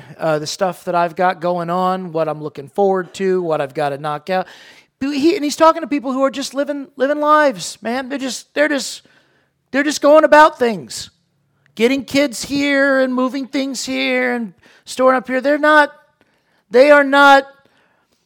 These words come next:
in a frame of mind to hear someone talk to them about a day of judgment and eternity. And I am sure that many of you can relate to that. You, you, even when you wake up and you come to church and you sit down and you,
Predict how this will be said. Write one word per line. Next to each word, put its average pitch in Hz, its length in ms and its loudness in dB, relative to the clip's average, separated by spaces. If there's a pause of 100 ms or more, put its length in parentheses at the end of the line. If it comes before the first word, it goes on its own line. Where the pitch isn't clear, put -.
(320)
in 285 180 4
a 302 60 6
frame 277 480 4
of 202 160 2
mind 214 760 4
to 220 140 -6
hear 262 320 -4
someone 202 640 -2
talk 247 380 -4
to 220 160 -8
them 180 280 -2 (120)
about 170 580 2 (240)
a 143 80 -6
day 196 240 2
of 208 140 -2
judgment 185 500 -2
and 170 180 -4
eternity. 160 600 -10 (440)
And 175 140 0
I 240 140 4
am 247 100 2
sure 330 380 2
that 185 160 -10
many 233 220 -2
of 190 100 -2
you 196 100 -6
can 202 180 -2
relate 196 360 2
to 180 100 -4
that. 143 260 -6 (280)
You, 196 80 -6
you, 214 300 -8
even 254 340 0
when 285 180 0
you 285 220 -2 (240)
wake 196 420 0
up 269 220 2
and 185 120 -6
you 151 80 -10
come 285 320 -4
to 269 80 -8
church - 560 -2
and 180 220 -2
you 143 140 -8
sit - 320 -8
down 240 340 2
and 202 80 -6
you, 190 80 -8